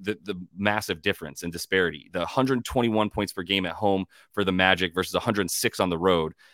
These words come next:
And they give up, uh, about three more points per game on the road, but, like, their, their defense against Cleveland should be good. I do,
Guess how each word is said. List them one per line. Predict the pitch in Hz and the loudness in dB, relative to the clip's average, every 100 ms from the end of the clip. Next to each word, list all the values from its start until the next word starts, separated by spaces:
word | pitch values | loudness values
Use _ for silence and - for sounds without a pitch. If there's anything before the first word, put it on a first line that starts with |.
| - | -2
And | 107 | 2
they | 104 | 2
give | - 117 | 6 6
up, | 131 117 - | 8 4 2
uh, | 98 95 90 | 2 4 4
about | 92 113 113 - | 4 4 4 0
three | 107 110 | -4 0
more | 101 95 92 | 2 4 2
points | - 104 98 | 0 -4 -4
per | - 92 | -4 -2
game | 95 90 95 | 0 0 0
on | 92 | -2
the | 85 | 2
road, | 90 87 | 0 0
but, | 90 - | -4 -4
like, | 85 - | -6 -6
their, | - 107 - | 2 2 4
their | 110 | 2
defense | 104 120 117 101 | 2 2 2 2
against | 95 101 - | 0 0 -2
Cleveland | - 120 107 101 92 - - | -6 -4 0 0 0 -4 -16
should | - - 170 | -8 0 0
be | 147 | 0
good. | 98 101 104 139 98 | 0 4 4 2 -4
I | |
do, | 95 | -4